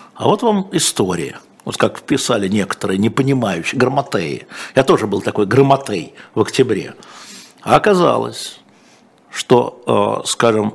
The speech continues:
детские дома – это основная часть детей, родственники-то в таком-то, таком-то городе, а он сейчас находится под, а, бомбёжкой. Он находится под бомбёжкой.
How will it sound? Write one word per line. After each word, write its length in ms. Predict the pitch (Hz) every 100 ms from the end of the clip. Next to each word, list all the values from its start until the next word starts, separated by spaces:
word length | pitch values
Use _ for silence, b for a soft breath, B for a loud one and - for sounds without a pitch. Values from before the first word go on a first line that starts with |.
| -
детские 440 | - 117 143 - 143
дома – 440 | 120 110 92 82
это 180 | 95 117
основная 440 | - 120 104 104
часть 260 | 95 104 90
детей, 440 | 101 92 - 98 B B B B B
родственники-то 1120 | - 127 147 139 - 101 92 - 90 - - -
в 120 | -
таком-то, 480 | - 113 156 131 120
таком-то 480 | - - 127 107 107
городе, 540 | 120 156 117 - - - _ _ b b b b b b _ _ _ _ _ _ _ _ _ _ _ _ _ _
а 140 | 117
он 160 | 107 151
сейчас 420 | - 117 113 98
находится 720 | 107 90 123 135 120 - - - -
под, 440 | 113 120 - - _ _ _ _ B B B B B B B B
а, 480 | - 110 107 110 110
бомбёжкой. 600 | 113 127 123 107 - - B B B B B _ _ _ _ _ _ _ _ _ _ _ _ _
Он 120 | - 190
находится 380 | - - -
под 160 | - 104
бомбёжкой. 560 | 127 160 110 - -